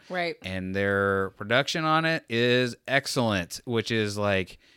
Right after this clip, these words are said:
Speaker 2: already makes it so easy to listen to because you're like, "Oh, I'm hearing a story right now, and also they're playing a game, and I know that." I, I don't know. I'm very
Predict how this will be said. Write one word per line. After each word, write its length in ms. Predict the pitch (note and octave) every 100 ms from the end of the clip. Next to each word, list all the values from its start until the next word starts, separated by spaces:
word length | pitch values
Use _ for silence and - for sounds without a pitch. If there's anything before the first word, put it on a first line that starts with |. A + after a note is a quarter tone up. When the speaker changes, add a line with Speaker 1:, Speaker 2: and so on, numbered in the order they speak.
| _ _ _ _ -
Speaker 2:
already 760 | B2 C3 A#2+ A2+ A#2+ A2+ G2 G2
makes 280 | G#2 G2 G2+
it 120 | -
so 680 | - - A#2+ A#2 A#2 A2+ A2 G#2+
easy 400 | G#2+ G#2 G#2 G2
to 80 |
listen 320 | F#2 G2 B2 A2
to 340 | B2 A#2 A#2
because 300 | G#2 G#2+ F#2+
you're 100 | F#2+
like, 160 | F#2 -
"Oh, 260 | G3 E2+ C#2+ _ -
I'm 260 | C3+ D3+ C3
hearing 240 | A2 A#2
a 40 |
story 340 | A#2+ D#3+ D#3 F2+
right 180 | D2+ D2+
now, 300 | D#2+ D#2+ E2+
and 100 | G2
also 380 | G#2 A#2+ F2+ E2+
they're 140 | F2+
playing 280 | - A2 A2
a 40 |
game, 340 | A2+ C#3 F#2 F#2
and 80 | F#2
I 60 |
know 220 | G2 C#3
that." 400 | G#2+ F#2+ G2 - _ - - - -
I, 240 | F#2+ E2 A2+
I 40 |
don't 120 | G2
know. 260 | D2+ C2+ -
I'm 200 | A2 G#2
very 500 | G#2 G2 F#2+ F2+